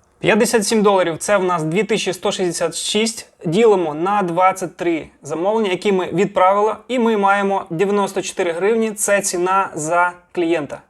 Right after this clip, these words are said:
Але що це насправді за цифри такі, дев'яносто чотири? Ми витратили дев'яносто чотири гривні для того, щоб до нас прийшов один клієнт. І цей клієнт вже викупив товар, тобто по факту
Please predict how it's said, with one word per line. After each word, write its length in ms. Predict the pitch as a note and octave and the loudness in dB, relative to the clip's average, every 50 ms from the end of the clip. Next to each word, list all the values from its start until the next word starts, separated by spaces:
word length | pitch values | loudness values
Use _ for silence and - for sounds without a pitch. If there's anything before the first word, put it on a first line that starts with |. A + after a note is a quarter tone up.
| _ _ _ _ - | _ _ _ _ 2
Але 180 | - E3 F#3+ G#3 | 2 4 4 4
що 200 | - - D#4 D4+ | 2 2 2 2
це 160 | - - C4+ | 2 2 2
насправді 520 | B3 B3+ - - - B3+ B3+ A#3 G3+ A#3 | 2 2 2 0 0 0 2 2 4 2
за 140 | G#3+ G3+ A3 | 2 2 2
цифри 320 | G#3 - D4 A3+ - G#3 E3 | 0 2 0 2 2 2 0
такі, 300 | - D#3 - - C3+ C3+ | 0 -2 -4 -4 -4 -2
дев'яносто 460 | D3 E3 F3 F#3 F#3 G3 F#3+ - G3+ | 0 0 2 2 2 0 0 -2 -4
чотири? 400 | - A3+ A#3 D#4 C#4 F3+ C3 - - _ _ _ - | -4 -4 -2 0 0 0 -2 -4 -8 _ _ _ -6
Ми 340 | D#3+ F3+ G#3+ A#3 B3 C4 B3+ - _ _ _ _ _ | -2 0 2 2 2 0 -2 -8 _ _ _ _ _
витратили 600 | - D#3 G#3+ A#3+ A#3 A3+ G3+ G3 G3 E3+ E3 D#3+ | 2 4 4 4 4 4 2 2 0 0 0 2
дев'яносто 460 | D#3 F#3 G#3+ A3+ A3 A3+ G#3+ - A#3 | 4 4 4 4 4 2 0 0 -2
чотири 260 | G3+ - - G#3 F#3+ F#3 | -4 -2 0 0 0 0
гривні 420 | E3+ F3+ F#3 G#3 A3 G#3+ A3+ A3+ | 0 0 0 0 0 0 -2 -2
для 160 | F3 F#3 G3 | -2 0 0
того, 340 | F#3 F#3+ G#3 G3+ F#3+ F3 E3 | 0 2 2 4 4 4 0
щоб 420 | E3 - - - G#3 F#3+ F#3 - - - _ _ | 0 0 0 2 2 2 0 -2 -6 -20 _ _
до 100 | - F#3 | -4 -2
нас 220 | F3+ F#3 F#3+ G#3 G3 | 0 2 2 0 2
прийшов 380 | - A3 G#3 - - G3+ G3+ | 2 2 2 2 2 4 4
один 240 | G3+ E3+ F3 G3+ G3 | 4 4 4 4 2
клієнт. 420 | F3+ G3 F#3+ F#3 F3 D3+ C3+ - - _ _ _ _ _ | 2 0 0 0 0 -2 -4 -8 -14 _ _ _ _ _
І 60 | - | -6
цей 260 | E3+ - - A#3 G#3+ G#3 | -2 0 4 4 4 4
клієнт 500 | G#3 G3 F#3+ F3+ G3 A3 B3 A#3 A#3+ - _ - | 4 0 0 2 2 0 0 -2 -6 -10 _ -14
вже 220 | D#3+ D#3 E3+ F#3+ | -10 -6 -4 -2
викупив 480 | F3+ E3+ F#3+ A3+ G#3 - G3 F3 F3+ D#3+ | 0 2 2 2 2 2 0 0 0 -2
товар, 380 | - F3+ E3+ E3+ D#3 C#3+ - - _ | 0 2 4 4 4 2 0 -6 _
тобто 280 | - G3 F3+ - - D#3 | -4 -4 -4 -4 -6 -6
по 100 | - E3+ | -6 -4
факту 460 | - - G#3+ A3+ A3 - - F3 C#3+ | -2 2 2 2 0 0 -4 -6 -6